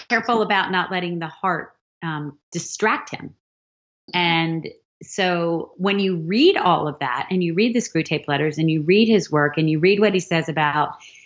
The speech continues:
men without chests, you realize that he was, I wouldn't use the word scared, but I,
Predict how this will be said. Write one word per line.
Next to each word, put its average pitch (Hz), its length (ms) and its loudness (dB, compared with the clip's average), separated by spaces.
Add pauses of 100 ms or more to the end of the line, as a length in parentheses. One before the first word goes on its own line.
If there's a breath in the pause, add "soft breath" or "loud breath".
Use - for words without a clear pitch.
(160 loud breath)
men 175 220 2
without 160 400 0
chests, 156 400 -4
you 170 180 -4
realize 196 680 2
that 160 300 -2 (680 soft breath)
he 220 200 -2
was, 190 300 2 (840)
I 254 80 0
wouldn't 254 200 2
use 185 140 -4
the 180 60 -12
word 156 180 -10
scared, 202 320 -4
but 185 100 -4
I, 151 220 -8